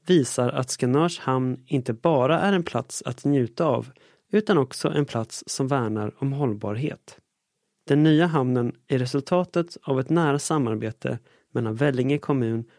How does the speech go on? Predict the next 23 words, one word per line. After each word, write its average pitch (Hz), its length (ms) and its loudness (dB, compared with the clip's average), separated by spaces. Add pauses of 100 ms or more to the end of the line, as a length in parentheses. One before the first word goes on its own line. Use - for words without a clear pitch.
(140)
och 135 100 -2
Skanörs 131 540 -2
hamnförening. 123 880 -4 (720)
Carl 180 300 4
Johan 139 340 4
Hampf, 143 540 0 (140)
ordförande 156 800 2 (100)
i 160 100 2
hamnföreningen, 135 800 0 (120)
har 143 200 0
varit 139 240 0
en 135 180 0
drivande 175 500 2
kraft - 480 -6
genom 123 200 0
hela 131 320 0
projektet. - 680 -12 (680)
Med 143 120 4
en 160 80 4
tydlig 175 400 4
vision 131 380 2
för 127 120 -8
framtiden 123 720 -2